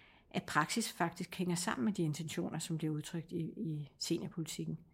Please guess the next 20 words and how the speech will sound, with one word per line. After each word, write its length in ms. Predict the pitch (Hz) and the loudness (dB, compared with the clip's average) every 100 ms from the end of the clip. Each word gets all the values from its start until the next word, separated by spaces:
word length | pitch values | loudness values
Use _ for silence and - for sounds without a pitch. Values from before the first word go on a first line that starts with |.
| - - - - - - | -20 -20 -20 -20 -18 -8
Øh, 320 | - 160 160 160 180 180 220 180 180 | -6 -4 -2 -2 -2 -2 -2 -4 0
hvis 220 | 175 - | 0 4
man 220 | 180 165 143 - - - | 4 4 2 -6 -10 -2
begynder 340 | 175 220 214 | 4 8 8
at 80 | 175 | 8
opleve, 520 | 180 220 202 160 - | 6 6 6 6 4
at 220 | 156 - - - - | -2 -4 -12 -20 0
det 80 | 190 | 8
ikke 240 | 170 170 - - | 8 8 2 -2
kan 140 | 196 | 2
lade 120 | 165 | 2
sig 160 | 143 165 | 2 0
gøre 340 | - 175 247 - | 2 6 8 6
i 40 | |
praksis, 680 | - - 147 - - - - | 2 -2 -2 -4 -6 -6 -6
eller 240 | 190 156 156 - | -4 0 -2 -2
at 120 | 156 - | -8 -2
der 60 | 160 | 2
er 200 | 151 160 | 2 2
nogen 640 | 160 160 175 196 214 202 | 2 4 6 8 8 6